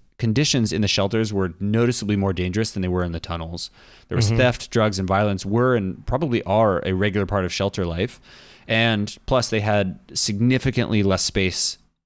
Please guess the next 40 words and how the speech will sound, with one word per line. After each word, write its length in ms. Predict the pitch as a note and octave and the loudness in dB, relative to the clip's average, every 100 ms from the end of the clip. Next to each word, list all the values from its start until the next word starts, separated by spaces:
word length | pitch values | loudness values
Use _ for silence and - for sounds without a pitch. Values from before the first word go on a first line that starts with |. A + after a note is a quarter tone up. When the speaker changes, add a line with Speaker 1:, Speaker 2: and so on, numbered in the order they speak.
| - | -6
Speaker 1:
in 140 | A#2 | -4
shelters 400 | G2 A2 G2 F#2 | 0 0 0 0
than 120 | F#2+ F#2+ | 0 0
they 80 | |
did 160 | F#2 F#2 | 0 -2
in 60 | F2 | -2
the 60 | F2 | -4
tunnels 340 | F#2 E2+ E2 | -4 -4 -4
to 80 | - | -4
call 160 | F#2 | -4
their 180 | E2 E2 | -2 -4
own. 260 | E2 E2+ F#2 - - - - - | -4 -6 -10 -14 -20 -20 -12 -4
And 80 | A#2 | -2
so 80 | |
for 120 | A2+ A#2 | -2 -2
three 240 | C3 D3+ | 0 2
years, 420 | D3+ A#2+ G#2+ G2+ | 4 4 4 2
residents 420 | G2 A#2 A#2 A2+ A2 | 2 0 0 0 -2
went 180 | E2 | -2
back 320 | B2+ C3 B2+ A#2+ | -2 0 0 -2
and 120 | A2 | -6
forth 320 | - A#2 A2 | 0 0 0
between 200 | - A2 | -4 -4
the 80 | G2 | -2
tunnels 360 | - A2 G#2 F#2+ | -2 0 0 -2
and 80 | F#2 | 0
shelters, 600 | G#2 G2+ F2 E2+ G2+ - - - - | 0 0 -2 -2 -4 -8 -14 -20 -6
fighting 320 | - B2 B2 | 0 2 2
with 100 | A#2 | 0
the 100 | G2+ | -2
Amtrak 380 | G#2 G#2+ G2+ - | -2 0 -2 0
police 300 | G2+ F#2+ - | 0 0 -2
until 220 | F#2 F#2 | -4 -2
nineteen 340 | G#2 - - | -2 -2 0
ninety-four, 600 | B2 A#2+ A#2+ G2+ F2+ F2+ | 2 2 0 0 2 2
when 100 | F#2 | 0
they 100 | F#2 | 0
received 420 | F#2 - F#2 - - | -2 -2 -6 -6 -6
permanent 360 | A2+ A2 A2 | -2 0 0
housing, 460 | G#2+ F2+ F2+ F#2+ | -2 -2 -2 -2